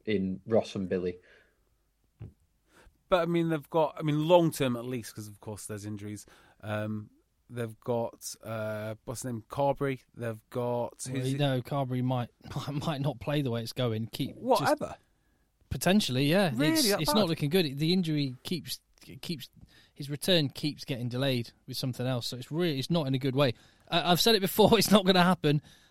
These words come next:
Speaker 3: But the, the, the best, the form Irish ten at the moment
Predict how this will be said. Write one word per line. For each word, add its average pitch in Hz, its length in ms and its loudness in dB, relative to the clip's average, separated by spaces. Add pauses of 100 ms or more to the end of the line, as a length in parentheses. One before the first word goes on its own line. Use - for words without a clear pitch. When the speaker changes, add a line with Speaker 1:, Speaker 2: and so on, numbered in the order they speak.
(140)
Speaker 3:
But 165 180 2
the, 160 140 6
the, 143 200 0 (120)
the 147 140 0
best, 175 300 4
the 147 80 -8
form 175 320 4
Irish 160 280 2
ten 165 200 2
at 127 60 -8
the 143 60 -4
moment 143 360 2